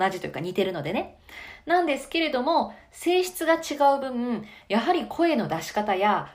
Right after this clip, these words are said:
声のエネルギーというものが違っていて、あ、面白いなと思ったことがあって。こんな風にね、人の声というのは、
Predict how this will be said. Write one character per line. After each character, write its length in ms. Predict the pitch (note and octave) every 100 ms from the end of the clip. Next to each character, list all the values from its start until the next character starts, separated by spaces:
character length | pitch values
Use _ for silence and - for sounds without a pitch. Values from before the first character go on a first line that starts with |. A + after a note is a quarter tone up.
| -
声 240 | - C4
の 140 | G#3 -
エ 100 | F3
ネ 140 | G#3+
ル 100 | D4
ギ 140 | C#4+ F3+
ー 60 |
と 80 | D#3
い 100 | D3
う 40 | D3
も 100 | D3+
の 100 | D3
が 80 |
違 220 | C3 - D#3 E3
っ 20 |
て 180 | E3 E3
い 140 | D#3
て、 360 | A3+ A3+ - - _ -
あ、 120 | - E3
面 120 | G3+
白 240 | G#3+ D4+ D#4+
い 40 |
な 380 | C4+ C4+ C#4 C#4
と 60 | A3
思 140 | F#3
っ 80 | -
た 100 | D3+
こ 80 | D3
と 100 | C#3+
が 120 | C#3+
あ 20 |
っ 60 | C#3+
て。 340 | - - - _ _ _ _ _ _ - - -
こ 120 | D4+
ん 40 |
な 100 | D#4 D#4+
風 180 | E4+
に 100 | B3+
ね、 440 | F3 G3+ G#3 - -
人 260 | - A3+ G#3+
の 180 | G#3+ G#3+
声 260 | C#4 B3
と 160 | - E3+
い 160 | G#3
う 40 | A3
の 140 | F3
は、 320 | A#3 C4 -